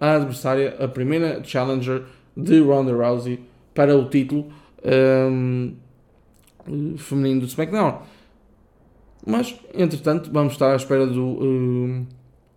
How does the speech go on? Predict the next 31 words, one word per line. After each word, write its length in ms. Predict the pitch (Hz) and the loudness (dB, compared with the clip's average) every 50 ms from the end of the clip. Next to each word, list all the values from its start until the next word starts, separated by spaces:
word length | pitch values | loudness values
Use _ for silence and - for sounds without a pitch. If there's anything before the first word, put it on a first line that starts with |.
| _ - | _ -4
do 100 | - 139 | 0 2
WrestleMania 460 | 143 143 135 127 139 139 143 139 135 | 4 4 4 2 2 2 4 4 4
Backlash, 460 | 135 147 147 143 - 180 185 202 196 202 | 4 4 2 4 6 8 8 8 8 6
que 80 | - | 4
é 40 | 202 | 4
já 140 | 180 202 196 | 4 4 4
no 80 | 208 | 4
próximo 340 | 190 196 196 190 - - 185 | 4 2 2 0 0 -2 -4
fim 100 | 185 202 | -4 -4
de 80 | 190 185 | -4 -2
semana. 340 | - 196 170 147 139 131 - - - - _ _ _ _ _ _ _ _ _ _ _ _ _ _ _ _ _ _ _ _ _ _ _ _ | -2 0 0 0 0 -4 -6 -12 -20 -20 _ _ _ _ _ _ _ _ _ _ _ _ _ _ _ _ _ _ _ _ _ _ _ _
Pessoal, 600 | - - - 202 165 135 120 - - - - _ _ _ _ _ _ _ _ _ _ _ _ _ _ _ _ _ _ _ _ _ _ _ _ | -14 -2 2 2 4 4 2 -2 -8 -16 -20 _ _ _ _ _ _ _ _ _ _ _ _ _ _ _ _ _ _ _ _ _ _ _ _
foi 220 | _ - - 196 185 | _ -4 -2 0 2
este 200 | 175 165 170 - | 2 0 0 -2
mais 220 | 151 147 147 135 | -2 0 0 0
um 20 | 143 | -2
episódio 460 | 135 139 151 131 135 143 139 135 135 | -4 -4 -4 -2 0 0 2 2 0
do 60 | 139 | -2
Stinson's 640 | 135 - - - 208 208 202 208 180 175 165 147 135 | -4 -4 0 2 4 4 4 4 2 2 2 2 2
Recap 540 | 143 147 139 143 - - 160 131 120 - - - - - _ - | 2 2 0 0 -2 -2 0 0 -2 -4 -10 -18 -20 -20 _ -2
of 200 | - 156 147 131 | 0 0 2 2
the 80 | 131 | 0
Wrestling 500 | 127 123 120 123 120 - 147 147 143 147 | 0 0 0 -2 -4 -4 -4 -2 0 2
World. 460 | 151 170 185 190 180 160 139 - - - - - | 4 4 4 6 4 2 0 -2 -8 -16 -8 -2
Eu 140 | 143 143 | -2 -2
sou 160 | 131 - 147 135 | 0 0 0 2
o 20 | |
vosso 220 | 135 139 135 - | 2 0 0 0
host, 240 | - 143 135 135 - | -2 -2 -2 -2 -6
Emanuel 320 | 135 139 139 135 127 127 127 | -6 -4 -4 -4 -4 -6 -8
Stinson 640 | - - - 185 185 180 175 - - 165 156 147 | -14 -10 -6 -4 -2 -2 -2 -2 -4 -4 -4 -4